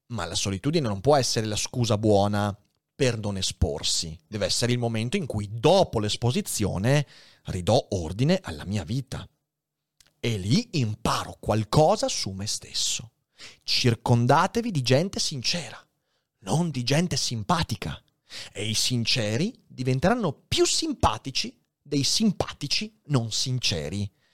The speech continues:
E questa è una cosa per me fondamentale. Ho detto un sacco di roba,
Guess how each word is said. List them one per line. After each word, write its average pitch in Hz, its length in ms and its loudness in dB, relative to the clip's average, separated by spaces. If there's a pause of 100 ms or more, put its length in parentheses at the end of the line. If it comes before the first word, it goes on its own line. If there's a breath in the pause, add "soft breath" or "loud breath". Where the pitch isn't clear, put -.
(240 soft breath)
E - 100 -6
questa - 180 -6
è 160 60 -2
una 180 80 -4
cosa - 220 -4
per 151 200 -2
me 165 220 4
fondamentale. 135 1040 -4 (2500 loud breath)
Ho 214 120 0
detto 208 280 2
un 143 100 4
sacco - 300 0
di 151 100 0
roba, 87 400 -4